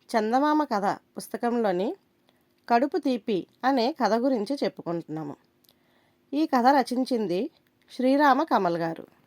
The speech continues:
బదరిక వనంలో శ్రీనాథుడనే పండితుడు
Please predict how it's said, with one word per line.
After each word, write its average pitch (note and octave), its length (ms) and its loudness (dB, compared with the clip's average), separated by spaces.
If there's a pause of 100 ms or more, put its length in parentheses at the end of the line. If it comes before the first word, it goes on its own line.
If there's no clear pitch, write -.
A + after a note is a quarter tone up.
(1500)
బదరిక B3+ 420 2
వనంలో D#4 720 4 (440)
శ్రీనాథుడనే D#4 800 2
పండితుడు A3 720 -2